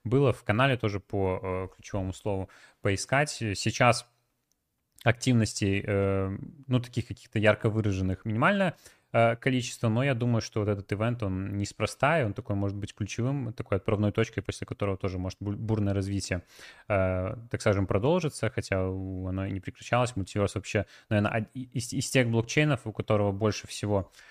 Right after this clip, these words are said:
партнёр с какими-то не только блокчейн, э, проектами, но и с какими-то крупными, э, веб два инфраструктурами, вот того же по типу Google Cloud. Короче, ну, интересно, понаблюдаем, посмотрим, будем надеяться, что получится действительно в долгосроке поработать. Будет круто.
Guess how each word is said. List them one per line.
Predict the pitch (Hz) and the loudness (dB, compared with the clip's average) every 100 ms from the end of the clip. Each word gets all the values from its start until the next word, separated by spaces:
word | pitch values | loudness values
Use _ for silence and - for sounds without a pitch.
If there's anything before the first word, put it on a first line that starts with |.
| - - | -16 0
партнёр | 110 - 113 | 0 4 2
с | - | 2
какими-то | - 104 98 - 98 95 98 | -6 -2 -2 0 0 2 0
не | 101 107 | -2 -2
только | - 151 120 | 0 2 0
блокчейн, | 98 104 101 - 101 95 98 | -2 -4 -6 0 0 0 -2
э, | 101 101 | -4 -2
проектами, | - 104 95 - 92 | 0 2 2 0 -2
но | 98 | 0
и | 98 | -2
с | |
какими-то | - 98 101 92 | -6 -2 0 0
крупными, | - 104 - 92 90 - - - | 0 -2 0 0 0 -4 -20 -2
э, | 101 95 | 0 0
веб | 101 101 - | 0 -4 -2
два | 104 95 95 | 0 0 0
инфраструктурами, | 92 - - 101 - 139 135 101 92 - | -4 -6 -6 -8 -2 0 2 0 -2 -8
вот | 95 | -6
того | 95 92 | -2 -2
же | - _ 120 120 | -4 _ -16 -4
по | 101 | -4
типу | - 98 | -4 -6
Google | 92 95 95 - | -4 -2 -4 0
Cloud. | 120 117 | 0 0
Короче, | - 95 - 92 - - - | -2 -2 -2 -8 -8 -20 0
ну, | 180 | 0
интересно, | 156 170 139 107 | 2 2 2 0
понаблюдаем, | 110 104 113 143 165 | -4 -2 -2 -2 -2
посмотрим, | 117 - 123 135 104 | -2 -6 -4 -4 -4
будем | 98 98 | -2 -2
надеяться, | 95 107 110 - | -2 -2 -4 -8
что | - 92 98 98 | -6 -6 -4 -4
получится | 95 104 - 87 | -4 -4 -6 -10
действительно | - 95 - 90 | -8 -12 -8 -6
в | |
долгосроке | 95 95 - 104 - _ - - | -4 -6 -4 -6 -6 _ -20 -6
поработать. | - 110 98 87 90 | 0 2 2 -2 -4
Будет | 98 113 | -4 -4
круто. | - 92 - | -6 -12 -12